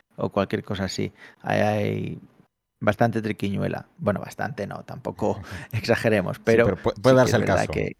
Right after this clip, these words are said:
Speaker 2: Hmm.
Speaker 1: que la hay. Sí, sí, la, la hay y, y yo creo que la seguirá habiendo. Pero bueno, intentamos cada año controlarlo un poquito más porque,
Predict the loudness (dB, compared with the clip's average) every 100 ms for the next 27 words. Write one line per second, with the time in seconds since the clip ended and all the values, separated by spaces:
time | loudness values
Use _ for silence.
0 | -2 0 4 4 6 4 -2 -6 -4 -4
1 | 0 0 0 -4 -4 -2 2 2 0 -4
2 | -6 -8 -6 -6 -8 -8 -6 -6 -4 -6
3 | -4 -2 -2 0 0 0 0 -4 -8 -12
4 | -20 -20 _ _ -4 -2 -2 -6 -10 -10
5 | -4 -4 0 0 0 0 2 2 2 0
6 | -4 -2 2 2 0 -2 -4 -4 0 0
7 | -2 -6 -10 -10